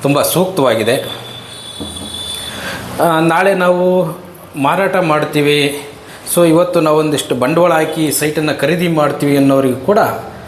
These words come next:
ಇದು ಅನುಕೂಲವಾಗುತ್ತೆ ಮುಂದೆ. ಇವತ್ತು ನಾ-, ಅವರೇನು ಓನರು around ಟ್ವೆಂಟಿ ಟೂ ಲ್ಯಾಕ್ ಅದರ ಒಂದು ಬೆಲೆನೇ ಹೇಳ್ತಿದ್ದಾರೆ, ಅಂದರೆ ಇಪ್ಪತ್ತೆರಡು ಲಕ್ಷ ರೂಪಾಯಿ ಹೇಳ್ತಾ ಇದ್ದಾರೆ.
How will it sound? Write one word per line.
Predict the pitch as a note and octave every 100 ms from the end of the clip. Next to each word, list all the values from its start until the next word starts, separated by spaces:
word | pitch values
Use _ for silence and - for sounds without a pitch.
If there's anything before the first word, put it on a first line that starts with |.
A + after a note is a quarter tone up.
| - - - - - - -
ಇದು | F3 E3 D3
ಅನುಕೂಲವಾಗುತ್ತೆ | D#3 C#3 E3+ D3+ A#2 G#2+ - A2
ಮುಂದೆ. | A2+ A2+ A2 - - - - - - - -
ಇವತ್ತು | D3+ E3 E3 D#3+ D#3+ D#3
ನಾ-, | D3+ C#3+ C#3 C3+ - E3
ಅವರೇನು | C#3 D3 D#3 D3 C3+ - - C#3
ಓನರು | D3+ D#3 C#3+ C#3+ A2+ - - - - C3
around | E3 E3 D3+
ಟ್ವೆಂಟಿ | D3 D#3+ D#3+
ಟೂ | F3+ F3
ಲ್ಯಾಕ್ | D3 D3+ - - D3+ A2+ G2+ - - - - - -
ಅದರ | C3+
ಒಂದು | C#3 C3+ B2+
ಬೆಲೆನೇ | A2+ A#2+ D3+ D#3
ಹೇಳ್ತಿದ್ದಾರೆ, | B2 B2 A#2+ G#2+ A2 - C#3
ಅಂದರೆ | C3+ C3+
ಇಪ್ಪತ್ತೆರಡು | C3+ D#3 C#3+ C3+
ಲಕ್ಷ | C3 B2 -
ರೂಪಾಯಿ | - C#3+
ಹೇಳ್ತಾ | A2 A2
ಇದ್ದಾರೆ. | G#2 G2+ D3+ -